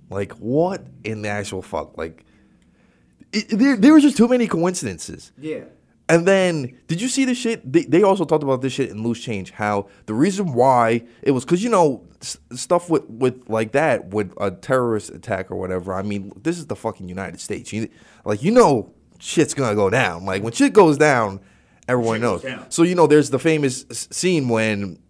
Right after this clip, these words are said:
Speaker 1: you know, when th-, the first tower got hit, where it's Bush and the school children
Speaker 2: Yeah.
Speaker 1: or whatever re-, reading the book,
Speaker 2: Mm-hmm.
Speaker 1: and they're saying, "All right, well, if there was an actual terrorist threat, they would have took him the fuck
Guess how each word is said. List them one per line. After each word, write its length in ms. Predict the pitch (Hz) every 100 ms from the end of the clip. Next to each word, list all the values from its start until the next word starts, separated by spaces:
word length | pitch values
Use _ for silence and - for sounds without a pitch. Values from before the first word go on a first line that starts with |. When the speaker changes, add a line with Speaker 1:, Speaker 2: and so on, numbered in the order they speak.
| _
Speaker 1:
you 140 | 113 110
know, 140 | 104
when 360 | 98 104 101 87
th-, 160 | - - _
the 220 | 101 98
first 440 | 92 - 131 170 -
tower 240 | 185 185
got 180 | 180 180
hit, 300 | 196 196 - _ _
where 160 | 104 107
it's 100 | 98
Bush 380 | 95 127 208 -
and 260 | 107 104 98 _ _ _ _
the 220 | - 101 95
school 280 | - 214 214
children 460 | 107 92 90 87 98
Speaker 2:
Yeah. 180 | 135 110
Speaker 1:
or 60 | 92
whatever 300 | 90 87 95
re-, 120 | 92
reading 280 | 98 107 92
the 60 |
book, 420 | 87 156 120 127 - -
Speaker 2:
Mm-hmm. 140 | 127 - _ _ _ _
Speaker 1:
and 640 | 120 120 113 107 101 98 - _ _ -
they're 120 | 117
saying, 260 | 120 117 110
"All 160 | 101
right, 160 | 90 90
well, 400 | 95 95 92 -
if 200 | 98 -
there 160 | 123 123
was 260 | 113 104 -
an 120 | 117 104
actual 500 | 117 131 123 131 113
terrorist 480 | 110 131 117 107 -
threat, 200 | 120 117
they 80 | 113
would 160 | 151 117
have 180 | 107 -
took 260 | - 117
him 200 | - 104
the 140 | 92 85
fuck 380 | - 95 90